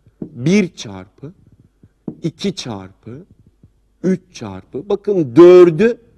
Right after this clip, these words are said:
ikinin karesi şekline getiriyorum. Beşte yapabileceğim bir şey yok. Altıyı ise iki çarpı üç şeklinde yazabilirim.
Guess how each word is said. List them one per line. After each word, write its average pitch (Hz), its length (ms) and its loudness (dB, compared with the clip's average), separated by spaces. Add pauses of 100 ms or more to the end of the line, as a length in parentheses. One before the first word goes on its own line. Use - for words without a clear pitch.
(760)
ikinin 214 680 0 (140)
karesi 220 680 2
şekline 107 760 -10 (360)
getiriyorum. 95 800 -14 (800)
Beşte 185 520 2
yapabileceğim 170 960 0
bir 113 180 -6
şey 95 380 -14
yok. 107 260 -14 (1000)
Altıyı 202 680 4
ise 120 400 -10 (840)
iki 226 320 -4
çarpı 117 720 0 (800)
üç 233 200 4
şeklinde 170 640 -2
yazabilirim. 101 800 -6